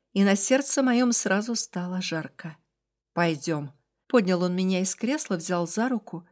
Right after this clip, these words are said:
и повёл за собой. Мы шли по тёмному и неприветливому дому, и я терялась в догадках, что же такое он мне хочет показать.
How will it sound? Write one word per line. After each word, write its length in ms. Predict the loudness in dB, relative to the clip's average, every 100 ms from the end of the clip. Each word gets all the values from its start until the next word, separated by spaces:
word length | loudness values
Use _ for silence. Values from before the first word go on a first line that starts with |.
| _
и 80 | -4
повёл 380 | 0 0 0 -2
за 140 | -2
собой. 540 | -2 -2 -4 -6 -10 -14 _ _ _ _ _ _ _ _ _
Мы 120 | 0 2
шли 220 | 2 0
по 180 | 0 -4
тёмному 640 | 0 0 2 0 -2 -6 _ _
и 80 | 0
неприветливому 880 | 2 0 -2 0 -2 -4 -4 -2 -2
дому, 480 | -2 0 0 -2 -6 _ _ _
и 80 | 0
я 160 | 4 2
терялась 540 | 0 0 2 0 -2
в 80 | -4
догадках, 640 | -4 -2 -4 -4 -6 -6
что 380 | -6 -10 -4 -4
же 140 | -4 -6
такое 580 | -6 -6 -2 -2 -2 -4 _
он 180 | 2 4
мне 160 | 4
хочет 400 | 2 -2 -4 -6 -10
показать. 680 | -8 -6 -6 -6 -10 -18